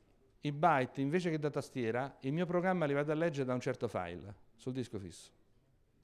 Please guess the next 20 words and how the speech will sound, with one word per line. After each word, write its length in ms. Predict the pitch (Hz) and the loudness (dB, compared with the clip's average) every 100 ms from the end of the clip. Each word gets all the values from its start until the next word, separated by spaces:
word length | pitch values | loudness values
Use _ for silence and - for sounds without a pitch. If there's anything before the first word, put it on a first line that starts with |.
| _ - - _ _ _ _ _ _ _ _ _ _ _ - - - - - _ _ | _ -20 -20 _ _ _ _ _ _ _ _ _ _ _ -20 -20 -20 -20 -20 _ _
Quando 260 | - 185 190 | 2 4 6
accendo 300 | 190 233 208 | 6 6 6
il 60 | 196 | 4
computer, 960 | 185 165 160 135 135 143 160 - - | 2 4 4 4 4 2 2 0 -12
l'output 600 | - 151 190 202 - 165 170 | 0 6 6 6 0 -6 -6
standard 580 | - 156 127 120 131 | -2 0 0 0 -2
è 80 | - | -4
settato 420 | 139 156 - 180 | -6 -4 0 0
sul 180 | 143 151 | 0 -4
terminale. 840 | 147 143 147 143 113 104 101 104 - - - _ _ - | 0 0 0 -2 -2 -4 -6 -12 -20 -20 -20 _ _ -4
Io 180 | 139 160 | 0 2
questo 240 | 180 180 | 2 2
lo 80 | 185 | 0
posso 300 | 160 143 147 | 0 -2 -2
cambiare. 640 | 135 127 104 95 95 - - - - | -2 -2 -4 -6 -10 -16 -20 -20 -6
Posso 260 | 143 147 | -4 0
fare 240 | 151 180 156 | 4 4 4
in 60 | |
maniera 340 | 143 147 156 160 | 2 0 2 2
tale 500 | 160 135 120 131 | 2 2 0 -2